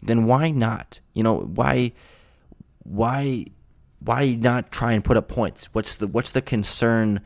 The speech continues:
there? I don't feel like there's a, a good defense or a good reason here as to why this offense played the way it did.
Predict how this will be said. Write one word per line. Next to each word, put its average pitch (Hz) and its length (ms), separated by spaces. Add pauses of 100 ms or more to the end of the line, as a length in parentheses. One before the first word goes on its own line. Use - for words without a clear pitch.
(460)
there? 110 220
I 107 80
don't 117 160
feel 135 100
like 120 120
there's 110 160
a, 104 140
a 104 140
good 104 500 (320)
defense - 840 (220)
or 98 220
a 101 60
good 120 260
reason 110 300
here 90 320 (360)
as 95 160
to 107 120
why 101 480 (320)
this 104 160
offense 107 420
played 107 300
the 95 80
way 92 140
it 82 120
did. 85 280